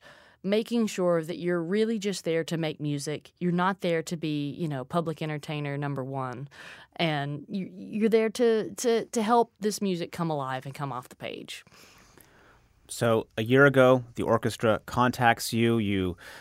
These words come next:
Speaker 2: debate and you create this program. You've got the music, you study it for hours on end, day after day after day, revising, going back and forth, I'm sure. Rehearsals start happening, you get to the third one. Now it's time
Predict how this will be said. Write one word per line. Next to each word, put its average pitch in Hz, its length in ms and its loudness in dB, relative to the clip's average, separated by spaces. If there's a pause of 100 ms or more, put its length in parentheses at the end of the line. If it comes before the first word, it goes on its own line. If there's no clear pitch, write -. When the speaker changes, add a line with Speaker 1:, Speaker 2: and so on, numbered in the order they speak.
(160)
Speaker 2:
debate 123 520 8
and 117 100 6
you 110 60 0
create 113 280 2
this 104 140 -2
program. 135 680 6
You've 107 140 2
got 107 200 4
the 104 80 0
music, 123 460 4
you 101 80 0
study 120 460 0
it 117 100 0
for 107 440 4 (440)
hours 135 380 8
on 113 220 6
end, 104 400 2
day 120 240 4
after 110 320 0
day 107 160 2
after 107 340 0
day, 104 540 2 (520)
revising, 104 560 2
going 95 220 -2
back 98 240 0
and 98 140 -4
forth, 98 260 -2
I'm 92 140 -2
sure. 101 380 0 (600)
Rehearsals 120 480 6
start 113 240 6
happening, 117 480 2
you 104 80 -2
get 110 140 -2
to 107 80 -4
the 98 80 0
third 113 260 2
one. 107 220 4
Now 127 180 6
it's 147 140 0
time 110 480 0